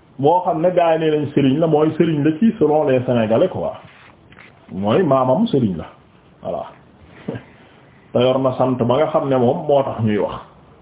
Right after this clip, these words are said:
Te moom it loolu lay wuyoo sëriñ la. Mu ñëw, xam nga moo tax gis nga nit booy def. Gis nga gaa yi fii kenn dofu fi de. <laughs> Gis nga li ñenn ñi dul bàyyi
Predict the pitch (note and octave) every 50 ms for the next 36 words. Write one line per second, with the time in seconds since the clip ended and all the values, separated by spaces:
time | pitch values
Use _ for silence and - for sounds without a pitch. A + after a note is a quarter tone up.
0 | - - - - - - - - - - - - - - - - - - - -
1 | - A2+ A2 A#2 A2 A#2 B2+ - - - D3+ C#3+ C3+ C3 B2+ C3 D3 F3+ F#3 D#3+
2 | C#3+ D3 D#3 - - F3+ C3 G#2+ F#2 D#2 - - - - - - - - - -
3 | - - - - - - - - - - - - - - - - - - - G3
4 | C4 F4 E4+ E4 E4 - - - - C4+ D#4+ D#4+ D#4 C4+ B3 C4 C4+ C#4+ B3 G3
5 | F#3+ A3+ G#3+ - G#3 G3 F#3+ D3+ - - - - B2+ C3+ D#3+ D#3+ - - - -
6 | - - - - - - - - - - - - - C3 C#3+ F3+ F#3+ F#3+ F3+ D#3
7 | E3 F3+ E3+ C#3 A#2 A2+ - B2 C3 - F3 D#3 C#3 C3+ D#3 D#3+ D#3+ C#3+ E3 C#3+
8 | - - - - - - - - - - - - B2+ F#2+ - - - - - -
9 | G3 F#3+ F#3+ F#3 G3+ A3 A3+ A3+ - - - D#3+ C#4 D4 D#4+ D4 C4 B3 C4+ C#4+
10 | D#4+ D#4 D#4 E4 E4 C4+ B3+ A#3 G#3+ G3 G3+ G#3+ F#3 E3+ F3+ F3+ D#3+ C#3+